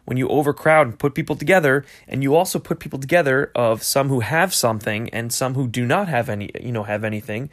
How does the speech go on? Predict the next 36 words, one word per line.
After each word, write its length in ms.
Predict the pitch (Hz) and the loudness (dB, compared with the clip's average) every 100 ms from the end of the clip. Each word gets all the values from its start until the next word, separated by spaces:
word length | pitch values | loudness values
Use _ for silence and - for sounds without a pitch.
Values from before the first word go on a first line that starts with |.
| - - - | -16 -18 -2
right? 200 | 123 120 | -2 0
The 80 | 113 | -2
haves 360 | 143 147 131 | 2 2 2
and 80 | 127 | -2
the 80 | 117 | -2
have-nots, 680 | 123 113 120 165 120 - - - - | -2 -2 0 2 2 -2 -12 -16 -10
uh, 160 | - 113 | -4 -4
that 340 | 123 139 160 - | 0 0 2 0
really 400 | 139 147 143 131 | 0 2 2 0
provides, 720 | - 135 123 113 110 - - | -2 -2 -2 -2 -6 -8 -10
uh, 460 | - - 85 - - | -8 -6 -6 -6 -6
the 120 | - | -10
basis 420 | 113 117 113 110 - | -4 -2 -2 -4 -6
for 140 | - | -10
crime. 540 | - - 131 - - - - - _ - | -10 -4 -4 -4 -12 -20 -20 -20 _ -8
Uh, 240 | 69 - | -6 -6
so 160 | - 135 | -6 -4
the 140 | 127 | 0
onset 300 | 139 147 156 | 0 0 0
of 100 | 117 | -2
crime 380 | - 170 160 139 | -4 -2 0 0
will 100 | 113 | 0
also 420 | 123 117 117 113 | 0 0 -2 -2
be 440 | 107 113 113 107 - 117 | -2 -4 -2 -4 -6 -12
important 400 | - 117 104 101 | -8 -6 -6 -6
for, 320 | 107 101 - - | -4 -2 -4 -8
to, 260 | 107 - | -8 -6
uh, 160 | 98 92 | -6 -6
make 220 | 101 98 | -8 -8
it 160 | 85 - | -10 -8
safer 540 | - 170 156 147 - - | -4 -4 0 -2 -2 -8
and 120 | 120 | -12
have 100 | 98 | -10
a 60 | |
police 260 | - 85 - | -10 -12 -10
force. 320 | - - - | -12 -14 -14